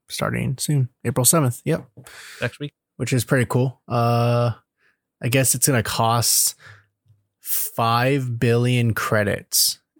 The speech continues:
Speaker 1: in-game credits, to have your own carrier.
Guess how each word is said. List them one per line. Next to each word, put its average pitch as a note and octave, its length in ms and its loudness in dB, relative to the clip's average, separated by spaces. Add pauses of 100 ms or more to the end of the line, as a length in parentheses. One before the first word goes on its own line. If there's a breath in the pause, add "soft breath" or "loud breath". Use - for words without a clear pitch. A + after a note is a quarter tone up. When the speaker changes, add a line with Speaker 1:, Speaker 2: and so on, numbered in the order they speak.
(120)
Speaker 1:
in-game A2+ 420 2
credits, - 640 -2 (1400)
to A2 140 2
have G2+ 340 0
your G#2 220 -2
own A2 260 2
carrier. G#2 760 -2